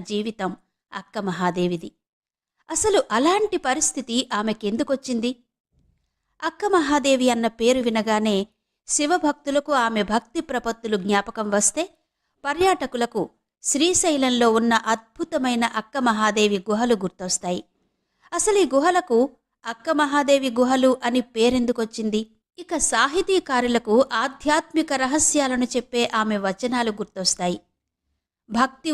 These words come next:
ఉద్యమానికి కొత్త ఊపు, రూపు తీసుకొచ్చిన రచయిత్రి అక్క మహాదేవి.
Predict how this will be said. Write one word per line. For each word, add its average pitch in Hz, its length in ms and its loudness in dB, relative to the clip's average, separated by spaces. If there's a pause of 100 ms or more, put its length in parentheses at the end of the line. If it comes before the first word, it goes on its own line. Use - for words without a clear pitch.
ఉద్యమానికి 247 600 2 (140)
కొత్త 262 300 -6
ఊపు, 277 520 2 (220)
రూపు 262 320 0 (140)
తీసుకొచ్చిన 233 600 -4 (120)
రచయిత్రి 214 580 -4 (460)
అక్క 202 240 -14 (100)
మహాదేవి. 180 540 -4